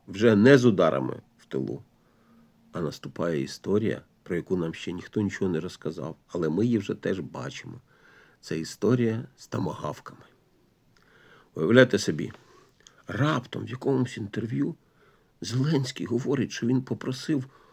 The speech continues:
у Трампа щось таке дуже особливе. Ну, так випадково, ну, ніби проговорився. Насправді, це іпсо. Ну, іпсо це,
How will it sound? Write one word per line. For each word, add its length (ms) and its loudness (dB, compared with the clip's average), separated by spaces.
у 80 -4
Трампа 460 0
щось 240 -2
таке 280 -2
дуже 320 -4
особливе. 640 -4
Ну, 80 4
так 240 -8
випадково, 640 0
ну, 140 6
ніби 280 6
проговорився. 720 0
Насправді, 760 4
це 460 6
іпсо. 500 4
Ну, 220 4
іпсо 340 4
це, 240 0